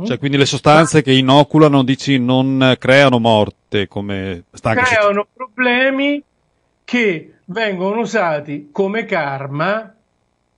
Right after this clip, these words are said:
Speaker 2: dal mondo spirituale. Perché pare sempre che il mondo spirituale non c'è. Il mondo spirituale adopera gli alberi contro, contro i quali andiamo a sbattere con la macchina,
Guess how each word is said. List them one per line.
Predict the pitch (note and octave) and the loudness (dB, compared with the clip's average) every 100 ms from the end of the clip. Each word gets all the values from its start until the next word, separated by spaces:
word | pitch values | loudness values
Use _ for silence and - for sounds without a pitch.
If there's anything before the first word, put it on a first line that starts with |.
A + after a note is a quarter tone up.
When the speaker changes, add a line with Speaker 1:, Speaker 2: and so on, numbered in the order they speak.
| _ | _
Speaker 2:
dal | - E3 | -8 -6
mondo | C#3+ D3 F#3 | -6 -6 -8
spirituale. | - C#3 A#2 C#3 A2 - _ _ _ _ _ _ _ _ _ _ | -8 -10 -8 -8 -8 -12 _ _ _ _ _ _ _ _ _ _
Perché | E3 B3 | -12 -8
pare | G3 F#3 E3+ | -4 -4 -2
sempre | A3+ F3+ E3 | -2 -4 -4
che | F3 | -6
il | G#3 | -4
mondo | A3 A#3+ | -4 -6
spirituale | - C4 F#3+ F3+ D#3 - _ | -6 -8 -4 -2 -2 -6 _
non | - F#3 | -8 -6
c'è. | B2+ G#2+ | -6 -12
Il | - _ _ _ _ _ | -16 _ _ _ _ _
mondo | G#3+ G#3+ | -4 -2
spirituale | - D4+ C#4+ C#4 G3 | -2 -2 -2 0 0
adopera | F3+ F#3+ D#3 D#3+ F#3 | 0 -2 -2 -6 -6
gli | F#3 | -4
alberi | G#3 F3+ D#3+ D#3 D3+ | -2 -4 -6 -8 -6
contro, | E3 D#3+ E3+ D#3+ E3+ E3 D#3+ - _ _ | -6 -4 -6 -4 -4 -4 -8 -16 _ _
contro | F#3 E3+ | -10 -6
i | F#3 | -4
quali | G3+ | -2
andiamo | F3+ E3+ F3 | -2 -4 -4
a | |
sbattere | D#3 F3 E3+ E3+ D#3+ | -6 -6 -6 -6 -4
con | F#3 | -4
la | A3+ | -4
macchina, | C4+ C4+ - C4 C4 C4 | -4 -6 -8 -8 -6 -6